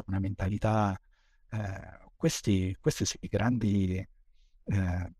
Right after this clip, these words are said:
sc-, scoperte ne ho fatte veramente tante. Tra l'altro mi sono anche messo come impegno quello di leggere almeno un libro monotematico su ognuna delle centonovantatré nazioni, e lo ho fatto. Non perché,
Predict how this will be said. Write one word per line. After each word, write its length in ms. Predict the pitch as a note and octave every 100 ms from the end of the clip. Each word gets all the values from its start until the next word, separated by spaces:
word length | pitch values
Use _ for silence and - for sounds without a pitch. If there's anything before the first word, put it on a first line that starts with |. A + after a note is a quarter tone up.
| _ - -
sc-, 440 | - - - -
scoperte 480 | - - D#3+ - -
ne 100 | G#2
ho 40 | G2
fatte 320 | - G#2+ G2+
veramente 360 | G#2+ A#2+ B2
tante. 340 | G#2 G#2+ F#2+ -
Tra 180 | - D3+
l'altro 640 | A2 F2+ - - B2 G3 - _
mi 140 | A2
sono 240 | G#2+ B2+ C3+
anche 220 | E3+ C3+
messo 440 | A2+ - - -
come 180 | - G#2+
impegno 560 | G2 - F2+ F2+ A2 D3 _ -
quello 200 | C#3+ -
di 120 | A2+
leggere 380 | G#2+ G2+ - A2
almeno 520 | B2 B2+ B2 A2 -
un 160 | D#3 E3+
libro 400 | C#3+ C#3 C#3 B2
monotematico 920 | G#2 A2 A2+ A2+ - B2 C3+ - - G2+
su 160 | -
ognuna 400 | G#2 G#2+ B2+ A#2+
delle 220 | F#2+ F#2
centonovantatré 920 | G2 A#2 A2+ G2 G#2 G#2 - A#2 - A2
nazioni, 420 | C#3 - D#3 G3
e 40 |
lo 140 | F#2 F2
ho 60 |
fatto. 580 | - - G#2+ F2 - F#2+ - - - _ _ - - -
Non 260 | A#2 F#3 -
perché, 360 | A#2+ - A#2